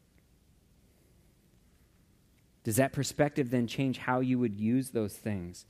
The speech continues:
As followers of Christ, we are responsible to use well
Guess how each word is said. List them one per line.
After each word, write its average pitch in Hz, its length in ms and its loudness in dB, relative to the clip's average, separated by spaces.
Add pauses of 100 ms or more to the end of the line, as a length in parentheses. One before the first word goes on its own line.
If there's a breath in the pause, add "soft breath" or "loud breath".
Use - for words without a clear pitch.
(200 soft breath)
As 120 140 0
followers 156 380 8
of 135 120 -2
Christ, 190 320 6
we 165 220 4
are 160 180 8
responsible 151 760 4
to - 180 0
use 160 500 2 (360 soft breath)
well 120 760 6